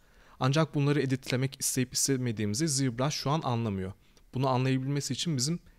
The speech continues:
edit tuşuna basmamız gerekiyor. Veya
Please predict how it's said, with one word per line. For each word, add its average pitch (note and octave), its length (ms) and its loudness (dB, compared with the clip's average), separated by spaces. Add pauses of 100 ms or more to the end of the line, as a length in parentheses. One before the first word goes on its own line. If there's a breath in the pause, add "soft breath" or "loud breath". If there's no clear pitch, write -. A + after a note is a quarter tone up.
(200 soft breath)
edit C3 220 0
tuşuna D3+ 480 -6
basmamız G#2+ 480 -2
gerekiyor. G2 440 -8
Veya D3 300 0